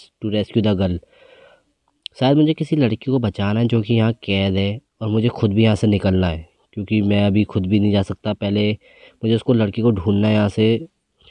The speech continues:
फिर उसको ले जाके बचा के मतलब अपने आप भी निकलना और उसको भी बचाना। और यहाँ पे एक डोर है जो कि लॉक है,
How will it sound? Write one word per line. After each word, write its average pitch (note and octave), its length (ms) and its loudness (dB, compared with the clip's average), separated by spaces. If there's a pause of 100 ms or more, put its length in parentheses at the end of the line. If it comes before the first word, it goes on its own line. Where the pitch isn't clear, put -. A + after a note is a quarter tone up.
(120)
फिर A#2 360 2
उसको A#2 240 -6
ले A2 140 2
जाके A2+ 380 -2 (360)
बचा G2+ 260 -4
के A2+ 140 -2
मतलब A#2+ 420 0 (640)
अपने A2 200 -6
आप A2 100 0
भी A2+ 100 0
निकलना A2+ 380 2
और A#2+ 100 2
उसको G#2+ 200 -6
भी G#2+ 80 0
बचाना। F#2+ 340 -2
और G#2 60 -2
यहाँ G#2+ 120 0
पे B2 100 0
एक A#2 100 2
डोर G#2 260 2
है A2+ 80 2
जो G#2+ 120 2
कि A#2 160 0
लॉक F#2+ 400 0
है, A2+ 200 0